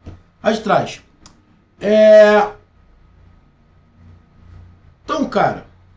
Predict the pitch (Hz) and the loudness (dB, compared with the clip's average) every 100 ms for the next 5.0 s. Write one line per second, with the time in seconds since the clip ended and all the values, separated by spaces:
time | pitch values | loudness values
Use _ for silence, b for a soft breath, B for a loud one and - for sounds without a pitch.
0 | _ _ _ _ _ _ _ - - 208 | _ _ _ _ _ _ _ -20 -18 -8
1 | 208 143 165 165 156 143 143 156 147 151 | -6 -6 -8 -12 -10 -10 -10 -14 -14 -12
2 | 104 127 143 - 120 120 160 151 - 170 | -12 -10 -12 -12 -20 -14 -10 -10 -10 -10
3 | 135 - - 160 - - _ _ _ - | -10 -12 -14 -12 -12 -16 _ _ _ -20
4 | - - 160 151 113 - 139 - 135 110 | -20 -10 -8 -6 -8 -12 -16 -14 -14 -14